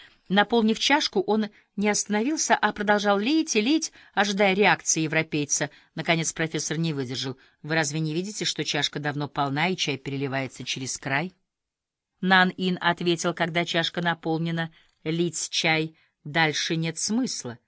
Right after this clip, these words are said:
Нет смысла и учить буддизму того, чьи взгляды давно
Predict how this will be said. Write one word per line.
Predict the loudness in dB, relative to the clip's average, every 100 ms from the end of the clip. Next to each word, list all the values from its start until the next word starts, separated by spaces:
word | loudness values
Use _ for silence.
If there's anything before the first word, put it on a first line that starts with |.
| _ _ _ _ 0
Нет | 2 2
смысла | 4 4 4 2
и | 2 2
учить | 0 2 0 0 -4
буддизму | -2 -2 -4 -2 0 0 -2 -2
того, | -2 -2 -2
чьи | -4 -4
взгляды | -6 -2 -2 -2
давно | -4 -2 -4